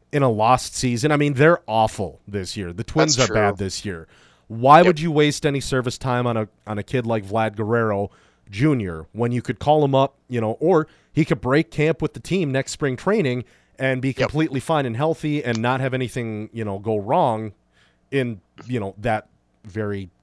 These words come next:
Speaker 1: specific scenario. But
Speaker 2: Mm-hmm.
Speaker 1: again, if Byron Buxton is still battling a wrist injury and the Twins are winning games, I think you take that chance and you call him up to see what he can do for the team.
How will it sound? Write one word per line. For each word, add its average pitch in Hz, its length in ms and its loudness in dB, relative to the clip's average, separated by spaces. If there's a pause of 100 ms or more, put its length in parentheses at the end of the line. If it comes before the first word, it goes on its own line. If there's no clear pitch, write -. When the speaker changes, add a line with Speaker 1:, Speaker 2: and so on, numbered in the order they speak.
Speaker 1:
specific - 600 -10
scenario. 120 640 0 (400)
But 147 340 6
Speaker 2:
Mm-hmm. 131 200 -18 (880)
Speaker 1:
again, 151 360 2
if 147 140 0
Byron 202 240 4
Buxton 180 400 0
is 165 100 -2
still 175 160 0
battling 160 440 2
a 135 40 0
wrist 151 300 0
injury 151 580 0 (180)
and 135 200 -2
the 123 40 -2
Twins 160 500 -4 (100)
are 123 440 2
winning 117 640 -2
games, 101 580 -8 (400)
I 165 120 2
think 190 220 0
you 175 60 -2
take 165 220 -2
that 135 160 -2
chance 160 320 -2
and 127 80 -4
you 120 60 -4
call 127 280 0
him 123 80 -2
up 139 180 0
to 110 80 -16
see 151 180 -6
what 123 100 0
he 120 80 -2
can 110 160 -10
do 147 160 0
for - 140 -8
the 98 80 -10
team. 120 440 -2